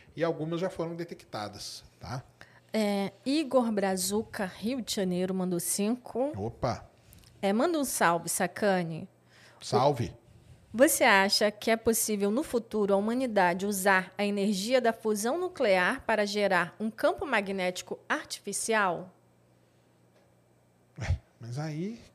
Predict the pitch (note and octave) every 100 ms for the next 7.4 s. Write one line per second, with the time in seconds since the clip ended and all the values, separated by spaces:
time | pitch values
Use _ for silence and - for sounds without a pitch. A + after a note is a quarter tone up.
0 | _ - C#3 G2+ G2+ B2 D3+ D#3 E3 F#3+
1 | F#3 D#3 C3+ F3+ F#3+ G3 G#3+ G#3+ A3 F#3
2 | G#3+ A3+ A3 B3+ D4 G#3 E3+ - D3+ -
3 | E3 E3+ F3 F3+ G3 F3+ G3 D3+ D#3 D#3
4 | F#3+ D#3 F3+ A3 A3+ A3+ A#3+ E4 A3 G#3+
5 | E4 E4+ G3 D#3+ D#3+ A3+ - - _ -
6 | - _ _ _ - C#3+ D3+ D#3+ D#3+ D3+
7 | D3 C#3 B2 G#2+